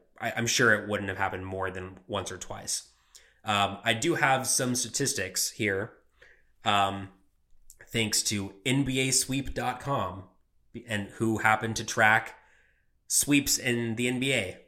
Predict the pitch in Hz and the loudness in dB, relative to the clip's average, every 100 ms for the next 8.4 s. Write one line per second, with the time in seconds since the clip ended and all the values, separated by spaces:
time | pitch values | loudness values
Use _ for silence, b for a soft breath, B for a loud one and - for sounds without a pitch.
0 | _ - 123 110 107 110 120 101 95 139 | _ -6 0 0 0 -2 0 0 -2 0
1 | 127 101 - B B - 117 107 104 104 | 2 2 0 B B 0 4 4 4 -2
2 | - _ - - - 139 117 117 107 - | -12 _ -16 -14 -2 0 2 2 2 -2
3 | - - 107 107 113 113 107 - - - | -14 -6 0 0 0 -2 -2 -4 -10 -2
4 | 113 110 104 98 101 104 123 - B B | -2 0 -2 0 0 0 -2 -4 B B
5 | B B 110 107 107 104 104 - _ - | B B 4 6 4 0 -6 -14 _ 0
6 | 165 113 104 - 151 147 143 - - _ | 2 2 2 2 2 2 0 -2 -4 _
7 | _ - 131 131 135 127 131 127 120 - | _ -2 2 2 2 0 0 0 2 4
8 | 107 92 95 | 2 2 -6